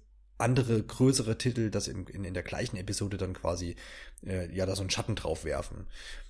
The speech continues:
Also man könnte jetzt sagen, okay, wir hatten heute die Titel, die wir besprochen haben, und dann kommt, keine Ahnung, in zwei Wochen dann die große Direct mit all den Ankündigungen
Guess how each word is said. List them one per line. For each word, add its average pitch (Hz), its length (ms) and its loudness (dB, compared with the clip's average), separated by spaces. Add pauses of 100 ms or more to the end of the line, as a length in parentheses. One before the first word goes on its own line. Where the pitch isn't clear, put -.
(200)
Also 104 160 0
man 107 100 4
könnte 139 140 8
jetzt 120 160 12
sagen, 127 180 8
okay, 151 300 6
wir 113 80 8
hatten 123 180 4
heute 120 260 8
die 113 240 -2
Titel, 117 220 -2
die 101 120 0
wir 98 80 2
besprochen 156 440 0
haben, 147 300 4
und 117 180 0
dann 107 320 2
kommt, - 300 0
keine - 200 4
Ahnung, 110 280 2
in 90 100 -4
zwei 117 300 4
Wochen 139 420 0 (920)
dann 107 180 6
die 101 100 -2
große 156 320 6
Direct 123 480 4
mit 107 220 -2
all 101 180 2
den 98 320 2
Ankündigungen 95 760 -2